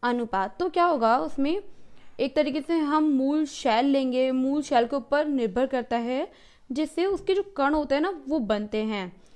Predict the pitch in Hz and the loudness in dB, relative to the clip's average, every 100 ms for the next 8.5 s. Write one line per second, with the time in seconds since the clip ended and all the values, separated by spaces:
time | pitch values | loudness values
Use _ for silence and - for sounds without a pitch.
0 | - - - - 247 - 233 247 269 302 | -20 -20 -8 -2 -2 0 0 0 0 0
1 | 220 196 240 285 320 247 208 240 302 294 | 2 2 0 0 0 2 0 2 0 2
2 | 311 381 392 427 269 226 196 220 254 247 | 0 0 0 -2 -2 -2 0 0 -2 -2
3 | 254 311 - 233 320 - 202 190 240 233 | -2 -2 0 -2 -2 -4 -6 -4 -2 -2
4 | 226 233 247 - 320 - - - - - | -2 -4 -4 -4 -6 -6 -16 -20 -20 -20
5 | - - - 269 302 330 - 302 370 427 | -20 -20 -6 0 0 0 0 0 2 0
6 | 453 440 277 269 381 349 240 214 214 294 | 0 0 -2 0 0 2 2 2 0 0
7 | 320 403 427 427 277 262 - 349 302 196 | 0 2 2 2 2 0 2 2 4 2
8 | 208 190 - 294 453 | -4 -10 -6 0 0